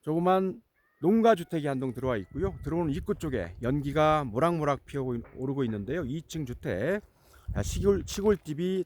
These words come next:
또 한 동 자리 잡고 있습니다. 거의 막장이라고 보시면 되겠는데, 물건지 위쪽 백 미터 유래해서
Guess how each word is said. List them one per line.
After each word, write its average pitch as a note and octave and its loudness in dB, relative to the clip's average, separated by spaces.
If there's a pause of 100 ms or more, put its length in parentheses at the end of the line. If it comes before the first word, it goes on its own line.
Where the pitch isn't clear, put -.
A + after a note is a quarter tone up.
또 C#3 -6
한 C#3 -6
동 A#2+ -2
자리 A2 -10
잡고 G#2+ -6
있습니다. F#2 -10 (2500)
거의 F#3+ 6
막장이라고 G#3+ 4
보시면 F3+ 0
되겠는데, D3 0 (100)
물건지 F#3 2
위쪽 F#3 0 (140)
백 D3+ 0
미터 G3+ 4
유래해서 A#2 -2